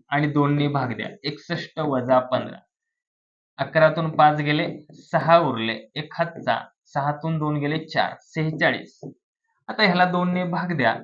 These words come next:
किती आलं? तेवीस. म्हणजे मंगलचे वय किती असणार? तेवीस वर्ष, ऑप्शन नंबर तीन. बघा आता, आता उत्तराकडून प्रश्नाकडे जायचंय, एकसष्ट पर्यंत यायचंय. मंगलचे वय आपण घेतले जर तेवीस,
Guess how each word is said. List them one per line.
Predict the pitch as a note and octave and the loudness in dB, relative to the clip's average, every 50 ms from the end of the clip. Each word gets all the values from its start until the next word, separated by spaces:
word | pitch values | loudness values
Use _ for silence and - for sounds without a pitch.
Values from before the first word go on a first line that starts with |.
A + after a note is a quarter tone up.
| - _ _ _ | -14 _ _ _
किती | - - D#3+ D3+ D#3 | -16 -14 -8 2 6
आलं? | D#3+ D#3 E3+ G#3 G3+ - - _ _ | 6 6 6 4 2 -2 -6 _ _
तेवीस. | _ _ _ _ _ _ C#3+ B2+ A#2 A2 A2 - - - - _ _ - - _ _ _ - | _ _ _ _ _ _ -4 -4 -4 -4 -6 -10 -12 -14 -18 _ _ -20 -20 _ _ _ -2
म्हणजे | D3 D#3 E3 E3 F#3+ G3 | 0 2 4 6 6 8
मंगलचे | F#3+ F#3+ E3 E3 E3+ F3+ F3 F#3+ G3+ G3+ G3+ G3 - G#3+ | 8 8 6 6 4 2 2 4 4 4 4 4 4 6
वय | G3 G3 G3 F#3+ | 6 8 6 6
किती | F#3+ G3+ G3 G3 G3 | 4 2 4 6 6
असणार? | F#3+ F#3+ F#3+ F#3+ F#3+ G3+ A3 - - - _ _ _ _ _ - | 6 4 4 2 2 2 0 -2 -8 -16 _ _ _ _ _ -2
तेवीस | G3+ G3 F#3+ G3+ G#3 G3 F#3+ G3+ | 0 2 4 4 2 2 2 0
वर्ष, | G3+ G3 F#3 - - D3 A#2+ - - - | 0 2 0 0 -2 -4 -6 -6 -6 -4
ऑप्शन | - C#3 - - F3 D3+ D3 | -4 -4 -4 -4 -4 -4 -4
नंबर | C#3 C3 B2 B2 B2+ A#2+ | -4 -6 -4 -2 -4 -4
तीन. | A#2+ - - A2 - - _ _ _ _ _ _ _ _ _ _ _ _ _ _ _ _ _ _ _ _ _ _ _ _ _ _ _ _ _ _ _ _ _ _ A3 | -4 -8 -14 -18 -18 -18 _ _ _ _ _ _ _ _ _ _ _ _ _ _ _ _ _ _ _ _ _ _ _ _ _ _ _ _ _ _ _ _ _ _ 4
बघा | G#3+ A#3 G3+ E3 | 6 8 8 8
आता, | B2+ - - A#2+ - - _ _ _ _ _ _ _ _ _ _ _ _ _ _ _ _ _ _ _ _ | 8 6 2 -4 -8 -10 _ _ _ _ _ _ _ _ _ _ _ _ _ _ _ _ _ _ _ _
आता | E3+ D#3+ D#3+ A3 | -4 4 8 8
उत्तराकडून | - D3+ F#3 D#3 - - G#3+ G#3 G#3 G#3 G#3 G#3 F#3+ G#3 G#3+ A3+ - - - _ _ _ _ _ - D#3 | 8 8 6 2 4 8 10 10 10 10 8 6 4 4 4 2 -2 -8 -16 _ _ _ _ _ -14 -14
प्रश्नाकडे | - - _ _ _ - F3 D#3+ - - F#3 F3 E3 F3 E3 D#3+ | -14 -14 _ _ _ -2 -2 0 0 2 2 2 4 4 4 4
जायचंय, | D3 C#3 A#2+ A#2+ - - - - - | 4 4 2 0 -2 -6 -12 -10 -8
एकसष्ट | E3+ D#3+ - - G3+ F#3+ - - G3 | -8 -8 -4 -2 -2 -2 0 0 -2
पर्यंत | E3+ D#3+ F3 E3 D#3+ D3+ - | 0 2 2 2 2 2 2
यायचंय. | C3 A2+ A2 - - - - _ _ _ _ _ _ _ C#3 C3+ | 0 0 -2 -4 -8 -18 -20 _ _ _ _ _ _ _ -2 0
मंगलचे | D3 D#3+ F3 F3+ F3+ F#3 G3 G3 F#3+ - - G3+ | 2 2 2 2 4 4 4 4 4 2 2 2
वय | F#3+ F#3 F#3+ F#3+ - - | 2 4 4 2 2 2
आपण | E3 D#3+ D#3+ F#3+ F3+ F3 | -2 0 0 0 0 2
घेतले | D#3+ E3+ E3 D#3+ F3+ F3+ F3 | 0 0 -2 -2 -2 -2 0
जर | D#3+ F3+ F3+ F3 E3+ | 2 4 2 2 2
तेवीस, | - - E3 C#3+ A2+ G2 - - - | 0 -2 0 0 -2 -4 -8 -12 -16